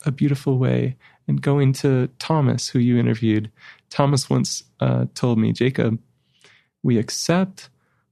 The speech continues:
or we suffer." <laughs> Either we accept the stuff that's coming up or we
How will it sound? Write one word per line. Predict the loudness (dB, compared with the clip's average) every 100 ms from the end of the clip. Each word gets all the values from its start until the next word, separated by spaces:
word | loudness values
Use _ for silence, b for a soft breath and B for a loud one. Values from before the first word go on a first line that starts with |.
| _
or | -2
we | 0
suffer." | 0 -2 -6 -6 -12 -14 _
<laughs> | -4 -2 -4 -8 -14 -8 -2 -2 -2 -4 -2 -4 -4 -6 -4 -6 -4
Either | 0 4 4 4
we | 2 2
accept | -2 -6 -2 -2 -2 -6 -20 -20 _ _ _ _ _ _ _ -2 -2 -2
the | -2
stuff | 0 -2 0
that's | -2 -4
coming | -4 0 0
up | 0 -2
or | -4 -2
we | 0 0